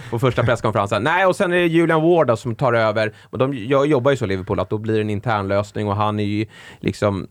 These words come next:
integrerad i, i hur Liverpool arbetar, så jag tror inte det ska slå särskilt hårt. Och, och det man har sett här nu då av, eh, Nunez i, i första matcherna, det är ju att de verkar ju ha prickat rätt. Det är ju, dock, det måste de göra när det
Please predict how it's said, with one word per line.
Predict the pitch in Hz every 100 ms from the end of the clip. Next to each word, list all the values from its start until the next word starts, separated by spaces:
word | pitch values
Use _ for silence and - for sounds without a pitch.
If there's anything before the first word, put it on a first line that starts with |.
| -
integrerad | 110 117 107 107 104 98
i, |
i | 101 98 98 95 101
hur | 101
Liverpool | 104 98 - 98
arbetar, | 98 95 98 101
så | -
jag | 104
tror | -
inte | 107 98
det | 95
ska | 101
slå | - 107 101
särskilt | - 101 - 104
hårt. | 104 98 -
Och, | 101 -
och | 120
det | 127
man | 139
har | 139
sett | - 175 -
här | 127 113
nu | 104
då | 101 98 98 - - -
av, | - 107 101 104
eh, | 104
Nunez | 107 104 101 101 -
i, | 92 95 92 104
i |
första | - 98 104
matcherna, | 101 - 107 98
det | 107
är | 107 98
ju | 98 92
att | 92 -
de | - 92 95 95
verkar | 101 95 98 - 104
ju | 98
ha | 95 92
prickat | 90 98 - 90
rätt. | 85 85 _ - -
Det | 101
är |
ju, | 98 101 101 - -
dock, | 95 101
det | - 107
måste | 101 107 -
de | 120
göra | 117 98 95 110
när | - 95 90
det | 87